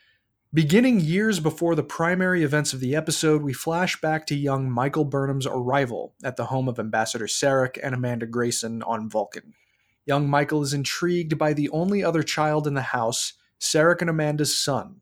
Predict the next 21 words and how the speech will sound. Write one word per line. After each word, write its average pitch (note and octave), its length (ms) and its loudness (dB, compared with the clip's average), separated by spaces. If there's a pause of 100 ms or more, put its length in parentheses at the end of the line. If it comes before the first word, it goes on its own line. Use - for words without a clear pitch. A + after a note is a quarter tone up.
(160)
Spock. - 540 -2 (640)
When C#3 160 0
Michael F3 300 4
is D#3 140 2
introduced D#3 500 0
to D3 60 0
Spock - 440 2
by C#3+ 220 4
his C3+ 180 0
parents, D3 540 0 (460)
the C#3+ 100 4
young D#3+ 240 2
Vulcan E3 460 4
conjures D3+ 500 0
up D3 200 2
a G#2+ 60 -2
terrifying D#3+ 800 2
holographic C#3+ 840 2
drawing D3+ 440 2
he C#3+ 140 0
made C#3 460 2